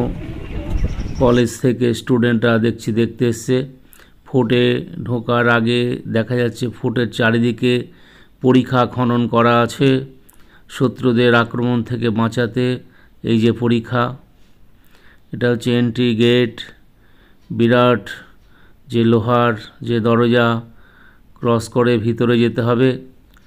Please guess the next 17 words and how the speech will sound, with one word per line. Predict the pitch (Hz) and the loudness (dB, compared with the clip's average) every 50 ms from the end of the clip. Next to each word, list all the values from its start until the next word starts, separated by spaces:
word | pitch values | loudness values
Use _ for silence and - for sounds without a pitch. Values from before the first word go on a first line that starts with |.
| - - - - - _ _ _ _ - - - - | -20 -20 -20 -20 -20 _ _ _ _ -20 -20 -14 -6
এখানে | - 120 117 113 143 147 139 127 110 107 117 117 113 | -2 -2 -2 0 2 2 4 4 4 4 2 2 2
আর | 117 123 117 | 2 0 -2
একটা | 117 - - 131 123 113 110 113 131 - 170 - - - - - - | -2 -2 0 0 2 2 2 0 -2 -4 -8 -12 -16 -18 -20 -18 -8
সুবিধা | - 127 120 127 127 127 127 127 | -4 -2 0 2 2 2 2 2
হচ্ছে | 127 120 - - 139 123 120 | 0 -2 -2 -2 -2 -2 0
কি, | 120 110 107 113 120 113 113 | 0 2 2 2 2 2 2
যারা | 110 110 113 117 110 113 | 2 4 2 2 2 0
হাঁটতে | 120 117 117 - 127 120 120 | -2 -2 -4 -4 -4 -2 0
পারেন | 120 120 120 117 117 113 | 0 2 2 2 2 2
না | 113 120 147 170 - - - - - - - - - - | 0 0 -2 -6 -10 -16 -20 -20 -20 -20 -20 -20 -12 -4
তাদের | - 117 117 113 123 113 107 110 | -2 0 2 2 2 2 2 2
গাড়িতে | 117 113 120 120 113 127 117 113 | 4 4 2 2 0 -2 -2 0
করে | 123 120 123 117 117 | 0 0 2 2 2
দেখার | 110 107 110 123 117 117 113 113 | 2 0 0 0 0 0 2 2
ব্যবস্থা | 117 110 113 117 113 - - 123 117 117 113 | 2 2 2 0 -2 -4 -2 0 0 2 0
আছে। | 113 - - 131 127 131 - - - - - - _ _ - - - - - - _ _ - - | 0 0 -2 -2 -2 -2 -4 -10 -20 -20 -20 -20 _ _ -20 -20 -20 -20 -20 -20 _ _ -6 -4
আপনারা | 113 113 110 117 120 117 120 120 | -2 -2 0 0 2 2 2 2